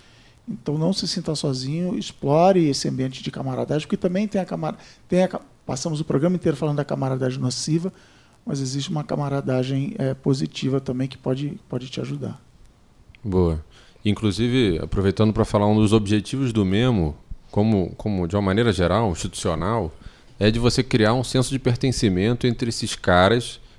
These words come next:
Speaker 2: que não querem mais reproduzir esse tipo de comportamento, assim. Então, Júlio, por favor, tente participar dos nossos grupos, você será muito bem-vindo, e você verá que lá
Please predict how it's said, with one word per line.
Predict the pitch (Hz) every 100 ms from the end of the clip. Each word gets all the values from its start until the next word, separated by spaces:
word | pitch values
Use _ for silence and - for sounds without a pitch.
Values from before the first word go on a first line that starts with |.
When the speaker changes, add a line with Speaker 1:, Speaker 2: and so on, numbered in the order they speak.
| -
Speaker 2:
que | 101
não | 117
querem | 131 110 131 135
mais | 117 131
reproduzir | 131 123 110 92 110
esse | 127 113
tipo | - 95
de |
comportamento, | 90 98 98 - 90 80 76 78
assim. | - 71 - - - - -
Então, | 87 - 104 110 110 107 101 87 76 - - -
Júlio, | 92 117 85 71 - - _ -
por | 95
favor, | 120 92 87 101 95 - - - - - -
tente | 104 104
participar | - 101 101 104 98
dos | 95
nossos | 98 - 82
grupos, | 87 95 -
você | 98
será | - 95
muito | 95 101 107
bem-vindo, | 104 87 85 101 110 110 - - -
e | 98
você | 95 104
verá | 95 107 98 98
que | - 110
lá | 92 92 104 120